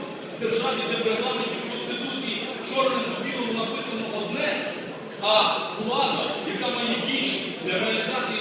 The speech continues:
своїх пригоди, вона трактує цей закон по-іншому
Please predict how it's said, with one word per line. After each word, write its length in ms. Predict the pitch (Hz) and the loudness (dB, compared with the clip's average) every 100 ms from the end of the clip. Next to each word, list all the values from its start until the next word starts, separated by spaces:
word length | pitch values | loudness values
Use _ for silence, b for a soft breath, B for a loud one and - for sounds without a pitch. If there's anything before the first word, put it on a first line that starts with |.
| - | -2
своїх 320 | - 1077 - - - - - | -2 0 0 0 -4 -6 -4
пригоди, 540 | 220 294 294 202 185 - - - - | 0 2 4 2 0 0 -2 -4 -2
вона 220 | 208 - - - - | 0 2 2 0 -2
трактує 420 | 220 226 - 226 262 | -2 -2 -2 -2 -2
цей 120 | 240 226 | -2 -2
закон 280 | 220 220 - | 0 0 0
по-іншому 560 | 202 - - - - | 0 0 0 2 0